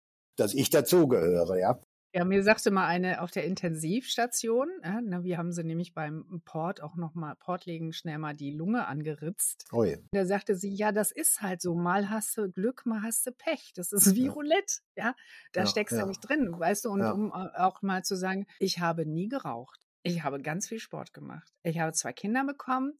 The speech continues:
Speaker 2: ich habe die gestillt, ich habe mich gut ernährt. Ich habe
Speaker 1: Ja.
Speaker 2: eigentlich, kann man sagen, wenig Alkohol getrunken, also jetzt nix, wo ich sagen würde, „Oh mein Gott, da warst du aber exzessiv unterwegs“, gar nix.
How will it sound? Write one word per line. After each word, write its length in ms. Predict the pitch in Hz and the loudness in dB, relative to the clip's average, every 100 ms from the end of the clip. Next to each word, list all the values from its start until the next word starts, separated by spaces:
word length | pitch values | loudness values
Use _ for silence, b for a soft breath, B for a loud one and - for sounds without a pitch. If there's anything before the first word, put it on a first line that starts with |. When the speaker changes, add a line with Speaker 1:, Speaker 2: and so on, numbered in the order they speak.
| _ | _
Speaker 2:
ich 140 | 160 | -18
habe 140 | 139 147 | -16 -16
die 100 | 113 | -16
gestillt, 560 | 131 - 196 240 247 _ - | -10 2 6 6 4 _ -10
ich 160 | 170 | -4
habe 180 | 190 190 | 0 0
mich 180 | 196 190 | 0 -2
gut 180 | 302 330 | -6 -2
ernährt. 600 | 254 226 196 196 208 - _ - | 2 4 4 4 2 -6 _ -4
Ich 160 | 185 | 0
habe 200 | 202 214 185 | 2 2 2
Speaker 1:
Ja. 180 | 226 285 | 0 0
Speaker 2:
eigentlich, 220 | 285 - _ - | -6 -10 _ -14
kann 180 | 202 220 | -4 -2
man 160 | 220 | 0
sagen, 460 | 180 180 190 196 175 | 0 0 0 -2 0
wenig 320 | 254 370 - | 2 2 4
Alkohol 360 | 233 254 240 220 | 2 4 2 2
getrunken, 540 | 196 - 202 170 202 | 2 0 -4 -4 -6
also 180 | 175 180 | -4 -2
jetzt 260 | 175 170 233 | -2 -2 -4
nix, 260 | 277 - | -4 -6
wo 100 | 208 | -2
ich 100 | 208 | -2
sagen 300 | 202 196 196 | -2 -4 -4
würde, 160 | 190 180 | -4 -2
„Oh 140 | 196 254 | 0 0
mein 260 | 220 180 | 0 -2
Gott, 240 | 180 196 - | -2 -4 -6
da 120 | 175 | -6
warst 280 | 170 226 - | -6 -6 -8
du 60 | 170 | -8
aber 300 | 180 180 139 | -6 -4 -6
exzessiv 560 | 175 175 165 208 254 | -6 -10 -8 -8 -6
unterwegs“, 540 | 202 190 175 170 - - 131 | -6 -4 -4 -4 -6 -12 -10
gar 260 | 135 147 151 | -6 -4 -4
nix. 300 | 123 - | -6 -10